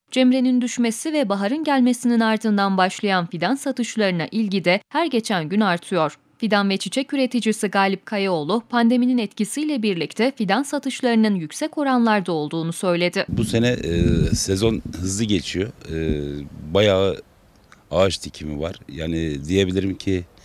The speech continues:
Speaker 2: iki yıldır, on yıldır satamayacağımız fidanları iki yıl içinde tükettik. Köylere dönüş hayli fazla. E,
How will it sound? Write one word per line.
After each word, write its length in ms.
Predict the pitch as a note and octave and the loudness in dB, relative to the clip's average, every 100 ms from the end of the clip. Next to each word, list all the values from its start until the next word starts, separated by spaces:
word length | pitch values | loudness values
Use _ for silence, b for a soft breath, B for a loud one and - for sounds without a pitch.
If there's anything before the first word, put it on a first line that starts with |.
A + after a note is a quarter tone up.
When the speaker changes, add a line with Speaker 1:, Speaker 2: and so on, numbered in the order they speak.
| B B B B B B | B B B B B B
Speaker 2:
iki 280 | F2 - G#2 | -8 -6 -2
yıldır, 500 | F#2+ F2+ G2+ G2 - - - - B B B B - | 0 2 0 -2 -8 -20 -20 -20 B B B B -2
on 140 | G#2 | 0
yıldır 300 | G2 G2 F#2+ | 2 2 0
satamayacağımız 840 | - F2 F#2+ F#2 E2 F2+ F2 F2 | -4 -4 -2 -2 -2 -2 -2 -4
fidanları 480 | E2+ F2 E2+ E2+ F#2 - - - B B B | -4 -4 -2 -2 -4 -8 -20 -20 B B B
iki 260 | D#2 - F#2+ | -8 -4 -4
yıl 80 | |
içinde 340 | E2 - F2+ F2 | -2 -4 -2 -2
tükettik. 640 | - - D2+ - D2+ - - - B B B B B - | -4 -6 -6 -6 -12 -12 -20 -20 B B B B B -2
Köylere 520 | G#2+ G2+ G#2 G#2 F#2 | 2 4 4 2 2
dönüş 480 | G2 G2 F#2+ - - B B B B B | 2 2 2 -2 -6 B B B B B
hayli 300 | - G#2+ G2 | 4 4 4
fazla. 440 | D2+ D2+ C2 D#2+ F2 - - _ B B B B B | 0 -6 -4 -8 -8 -20 -20 _ B B B B B
E, 60 | E2 | -8